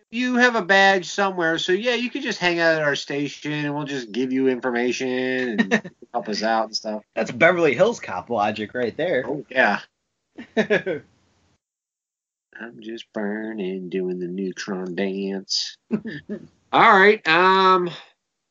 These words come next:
Speaker 2: All right. Well, we got the Dumpy Award for the worst part of the episode.
Speaker 1: Oh, well, I got two things.
Speaker 2: Me
Speaker 1: Cassidy's
Speaker 2: too.
Speaker 1: bullshit
Speaker 2: Mm-hmm.
Speaker 1: and Billings and Dutch's case.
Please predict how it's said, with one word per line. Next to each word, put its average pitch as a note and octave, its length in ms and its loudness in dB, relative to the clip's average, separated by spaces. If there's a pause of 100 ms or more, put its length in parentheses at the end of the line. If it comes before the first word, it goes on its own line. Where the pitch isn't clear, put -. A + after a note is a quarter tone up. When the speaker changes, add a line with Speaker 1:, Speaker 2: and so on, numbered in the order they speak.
(340)
Speaker 2:
All G#2 80 -12
right. A#2+ 440 0 (180)
Well, D#3 200 8
we F3+ 60 2
got D#3+ 160 6
the C#3 60 -6
Dumpy F3+ 340 4
Award D#3 320 4
for - 80 -8
the C3+ 80 -2
worst E3 320 -2
part B2+ 300 2
of G#2 80 -4
the G#2 160 -2
episode. C#3+ 680 -4 (420)
Speaker 1:
Oh, C3 100 -4
well, D#3 120 2
I F3 100 4
got G3 180 2
two F#3+ 220 2
things. F#2 600 -6 (560)
Speaker 2:
Me - 120 -6
Speaker 1:
Cassidy's G#3 440 0
Speaker 2:
too. - 180 -6
Speaker 1:
bullshit E3+ 960 4 (100)
Speaker 2:
Mm-hmm. E3 380 0 (520)
Speaker 1:
and A#2 280 -6 (400)
Billings B2 420 0
and D#3 180 0
Dutch's G2+ 440 -2
case. - 720 -6